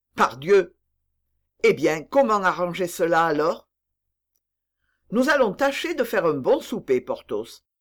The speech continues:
La table du capitaine des mousquetaires est agréable. Vous y verrez le beau Saint-Aignan et vous boirez à sa santé.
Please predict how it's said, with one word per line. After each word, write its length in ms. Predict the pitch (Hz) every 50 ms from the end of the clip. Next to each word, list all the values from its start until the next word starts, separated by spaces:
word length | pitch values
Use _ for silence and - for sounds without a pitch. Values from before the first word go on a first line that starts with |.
| _ _ _ _ _ _
La 120 | 147 156
table 360 | - - 240 302 302 - 285
du 120 | 262 269 -
capitaine 560 | 269 240 247 247 208 - 233 214 208 185 165
des 140 | 143 156 151
mousquetaires 640 | 160 202 247 - - 233 208 - - 214 277 -
est 140 | 269 - -
agréable. 720 | 208 196 160 147 151 135 113 110 110 101 107 113 139 - _ _ _ _ _ _ _ _ _ _
Vous 220 | 123 147 190 180 214
y 80 | 240
verrez 300 | 202 240 233 226 214 185
le 120 | 160 151 135
beau 240 | 117 107 202 269
Saint-Aignan 840 | 370 - - 247 214 - - 151 139 139 139 165 208 381 427 - _ _
et 80 | - 180
vous 160 | 147 143 139
boirez 420 | 127 127 175 226 240 247 254 269 285
à 80 | 269
sa 160 | 277 - 233
santé. 580 | 220 - 220 175 156 156 - - - 69 120 -